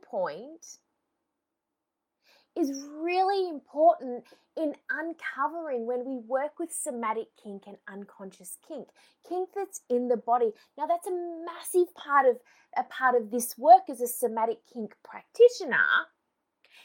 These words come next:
is identifying that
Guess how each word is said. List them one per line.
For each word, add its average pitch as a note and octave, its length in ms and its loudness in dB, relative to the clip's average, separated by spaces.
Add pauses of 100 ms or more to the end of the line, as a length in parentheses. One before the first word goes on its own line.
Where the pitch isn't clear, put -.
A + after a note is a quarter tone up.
(160)
is E4 140 2
identifying D4 1500 -2 (680)
that A3 440 10